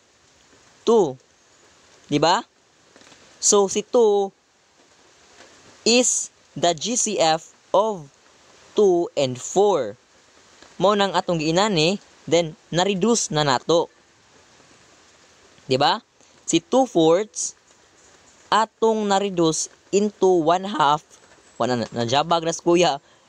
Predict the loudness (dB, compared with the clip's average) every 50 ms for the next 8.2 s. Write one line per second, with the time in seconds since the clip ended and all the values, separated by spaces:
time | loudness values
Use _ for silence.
0 | _ _ _ _ -4 -2 -2 -2 0 0 0 0 0 2 2 2 4 2 2 0
1 | -4 -8 -6 -4 -4 -2 -2 -2 0 0 0 0 0 0 0 0 0 -2 -6 -12
2 | -16 _ _ -6 -4 -2 0 0 -2 -2 0 -2 -4 -2 -2 -2 -2 -2 -2 0
3 | 2 2 2 2 0 -2 -2 -2 0 0 0 -2 -6 -14 -20 _ _ _ _ _
4 | -20 -20 -20 _ -4 -2 -2 -2 0 0 0 0 -2 -4 -8 _ _ _ _ _
5 | _ -4 -2 0 0 0 0 0 -2 -2 -2 -2 0 0 0 0 -2 -6 _ _
6 | _ _ _ _ _ _ _ _ _ _ _ _ -20 -20 _ _ _ -8 -4 -2
7 | -2 -2 -2 -2 -2 -2 0 0 -2 -2 -4 -8 -10 -6 -6 -4 -2 0 0 0
8 | -2 -4 -8